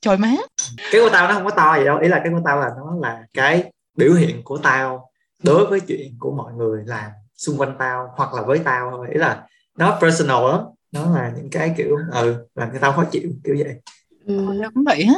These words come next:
Speaker 1: kiểu như có
Speaker 3: Ừ.
Speaker 1: những cái là tụi tao kiểu cứ giả bộ làm ngơ á. Kiểu bao nhiêu cái red flag mày hiểu không? <clears throat> Không thấy, giả bộ không thấy. Ờ, rồi cứ như vậy hoài. Và cuối cùng là nó, nó
Speaker 2: Nó
Speaker 1: quật
Speaker 2: vậy
Speaker 1: lại tụi
Speaker 2: hoài.
Speaker 1: tao nhiều hơn. Ừ, và tụi
Speaker 3: Ờ.
Speaker 1: tao kiểu như
Speaker 2: Không, tao chưa bị quật lại nhiều nha. Ý là, nhưng mà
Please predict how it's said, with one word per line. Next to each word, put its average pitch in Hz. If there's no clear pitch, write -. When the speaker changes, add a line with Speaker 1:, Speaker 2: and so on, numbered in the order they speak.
Speaker 1:
kiểu 226
như 262
có 320
Speaker 3:
Ừ. 311
Speaker 1:
những 208
cái 240
là 320
tụi 196
tao 226
kiểu 175
cứ 302
giả 196
bộ 196
làm 196
ngơ 226
á. -
Kiểu 214
bao 233
nhiêu 226
cái 262
red 269
flag 247
mày 226
hiểu 185
không? 214
<clears throat> 240
Không 233
thấy, 233
giả 233
bộ 180
không 240
thấy. 240
Ờ, 196
rồi 175
cứ 240
như 285
vậy 180
hoài. 190
Và 196
cuối 240
cùng 247
là 202
nó, 226
nó 247
Speaker 2:
Nó 320
Speaker 1:
quật 254
Speaker 2:
vậy -
Speaker 1:
lại 180
tụi 196
Speaker 2:
hoài. 214
Speaker 1:
tao 202
nhiều 190
hơn. 190
Ừ, 180
và 190
tụi 175
Speaker 3:
Ờ. 180
Speaker 1:
tao 190
kiểu 190
như 214
Speaker 2:
Không, 170
tao 202
chưa 202
bị 151
quật 147
lại 127
nhiều 143
nha. 143
Ý -
là, 139
nhưng 147
mà 120